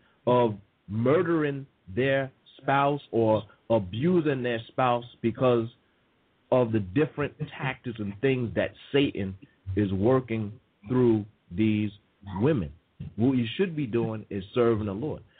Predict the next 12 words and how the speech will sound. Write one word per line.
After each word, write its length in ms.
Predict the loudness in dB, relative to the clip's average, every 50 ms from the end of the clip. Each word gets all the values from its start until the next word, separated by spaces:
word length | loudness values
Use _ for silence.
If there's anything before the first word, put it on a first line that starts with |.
| _ _
But 120 | 0 0 2
see, 380 | 4 4 4 4 4 2 -2 -6 _ _ _ _ _ -20 -20 -20 _ _ _ _ _ _ _ _ _
men 380 | -2 0 2 2 4 2 2 0
have 420 | -2 -2 -2 0 0 2 0 0 -4 -10 _ _ _ _ -16 -16 -16 -16 _ _ 0
taken 540 | 2 2 2 2 2 0 0 0 -2 -6 -10 -12 -16 -6 -2
this 140 | -2 -2 -2 -4 -10 -4 0
helpmeet 600 | 2 2 2 2 0 -4 -6 -6 -6 -6 -8 -12 _ _ _ _ _ -14 -14 -14 -14 -18 _ _ _ _ _ _ _ 0
that 240 | 0 0 0 0
God 300 | 0 2 2 4 4 2
has 120 | 0 -2 -4 -4 -2
given 380 | -2 -2 0 0 -2 -2 -2
them, 260 | -6 -8 -10 -12 -16